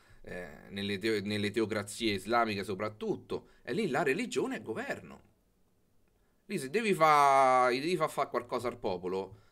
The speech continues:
e devi usare la religione, non è che puoi usare l'ideologia politica. È la stessa cosa lì, l'ideologia politica, appunto, è una teocrazia. Il Papa ha tirato <laughs> venti naturale ai riflessi.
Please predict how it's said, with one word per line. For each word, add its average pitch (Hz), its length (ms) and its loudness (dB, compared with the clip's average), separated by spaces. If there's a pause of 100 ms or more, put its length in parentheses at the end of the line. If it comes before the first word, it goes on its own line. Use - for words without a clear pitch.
(140)
e 127 100 -14
devi 175 160 -2
usare 175 220 0
la 160 40 -2
religione, 147 500 0
non 113 160 -2
è 196 60 -2
che 190 120 -2
puoi 117 220 -2
usare 110 340 2
l'ideologia 107 640 -2
politica. 92 640 -8 (640)
È 113 100 -4
la 104 100 2
stessa - 360 -6
cosa 127 300 -2
lì, 92 140 -10
l'ideologia 95 440 -8
politica, 139 480 -4
appunto, 110 340 -8
è 101 40 0
una 95 180 -6
teocrazia. 90 720 -8 (1120)
Il 113 80 -20
Papa 160 200 0
ha 135 60 2
tirato 151 1080 2 (1160)
<laughs> - 280 -6
venti - 380 0
naturale 117 480 2
ai 107 60 2
riflessi. 104 580 -6